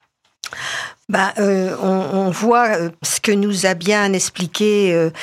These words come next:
euh, Philippe Alexandre au, au cours de ces deux conférences,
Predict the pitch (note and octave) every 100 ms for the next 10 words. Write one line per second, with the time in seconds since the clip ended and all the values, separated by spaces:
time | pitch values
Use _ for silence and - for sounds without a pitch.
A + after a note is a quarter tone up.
0 | - - - D#3 - F#3+ G3 F#3 F3+ F3+
1 | - G3 G3 E3+ D#3 D#3+ D#3+ D#3+ D#3+ -
2 | E3+ E3+ - F#3+ F3 D#3+ - D3+ D#3 F#3+
3 | F3 D#3+ D#3+ D#3 F3+ F3+ -